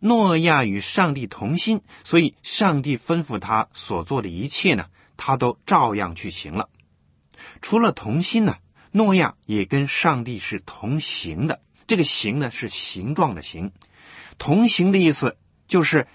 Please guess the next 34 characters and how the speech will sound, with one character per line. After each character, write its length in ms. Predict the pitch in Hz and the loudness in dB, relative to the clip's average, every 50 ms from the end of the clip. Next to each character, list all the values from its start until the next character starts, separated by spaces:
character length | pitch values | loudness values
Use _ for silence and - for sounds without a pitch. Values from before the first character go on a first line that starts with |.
| _ _ _ | _ _ _
人 300 | - 113 123 135 190 220 | 0 2 2 4 4 4
类 180 | 208 175 - - _ _ | 2 0 0 -6 _ _
是 240 | _ - - 160 - - | _ -6 -6 -6 -6 -2
按 240 | _ 175 175 170 160 | _ 2 2 2 4
照 160 | 143 143 139 | 4 2 2
上 500 | 139 - - - - 220 202 185 160 147 | 2 0 -2 0 2 4 4 4 4 0
帝 120 | 135 147 131 | 0 -2 -2
的 100 | 120 110 | -2 -2
形 400 | - - - - 101 127 170 190 | -4 -6 -6 -4 -2 0 0 0
象 260 | 190 220 190 143 98 | 0 0 -2 -2 0
造 200 | 95 98 85 80 | 0 -2 -2 -2
的， 160 | 78 80 - _ _ _ _ - - - - - - - - - _ | -4 -8 -14 _ _ _ _ -20 -20 -20 -20 -20 -20 -20 -20 -20 _
但 140 | - 226 226 | 0 0 2
是 220 | 190 208 196 165 - | 2 2 0 0 0
人 300 | 113 117 123 135 175 175 | 0 2 2 2 2 2
在 220 | - 165 156 143 | 2 2 2 2
犯 360 | - - - 196 185 165 156 | 0 -2 0 0 2 2 0
罪 140 | 143 156 139 | 0 0 -2
多 240 | 127 - - 175 165 | -2 0 -2 0 0
了 120 | 151 127 | 0 0
之 180 | 107 - - 175 | -2 -4 -6 -8
后 280 | 180 - - 214 196 131 | -6 -4 -2 -2 0 0
呢， 140 | 92 80 - _ _ _ _ | -2 -6 -10 _ _ _ _
就 160 | - 123 101 | -4 -4 -2
失 360 | - - - - 170 175 170 | -2 -2 -2 0 2 2 2
去 200 | 156 - - 147 | 2 0 -4 -4
了 120 | 110 101 95 | -4 -2 -4
上 360 | - - - 170 147 127 107 | -4 -2 -2 0 -2 0 -2
帝 120 | 107 98 | -4 -4
圣 380 | 92 - - - 185 139 110 98 | -4 -4 -4 -2 -2 -2 -4 -4
洁 140 | 95 98 92 | -6 -6 -8
的 100 | 92 82 | -8 -8
形 240 | - - 87 90 | -10 -10 -10 -8
象。 200 | 113 156 131 - | -4 -4 -4 -4